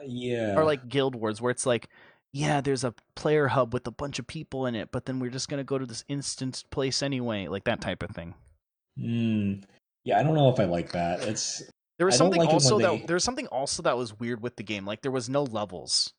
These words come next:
Speaker 2: or something. Like, you don't actually level, and, like, you don't have s-, like, you're, like, you don't have levels, and it all has to pertain to your gear or something.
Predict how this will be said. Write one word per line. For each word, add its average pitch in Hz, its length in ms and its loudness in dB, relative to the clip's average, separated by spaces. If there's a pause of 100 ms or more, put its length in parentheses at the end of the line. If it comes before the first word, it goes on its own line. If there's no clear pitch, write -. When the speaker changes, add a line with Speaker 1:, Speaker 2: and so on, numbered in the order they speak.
Speaker 2:
or 104 100 -8
something. 80 540 -10
Like, 117 140 -10
you 143 80 -4
don't 160 220 0
actually 127 380 -4
level, 117 440 -4
and, 120 120 -8
like, 110 260 -8 (380)
you 135 60 -6
don't 131 140 -4
have 151 160 -2
s-, - 260 -6
like, 127 200 -6
you're, 131 220 -2 (360)
like, 135 100 0
you 151 60 0
don't 180 100 4
have 151 260 2
levels, 160 400 2
and 131 100 -2
it - 20 0
all 113 160 0
has 156 200 2
to - 60 -12
pertain 123 380 0
to - 140 -4
your 98 100 0
gear 92 400 -4
or 76 60 -6
something. - 500 -8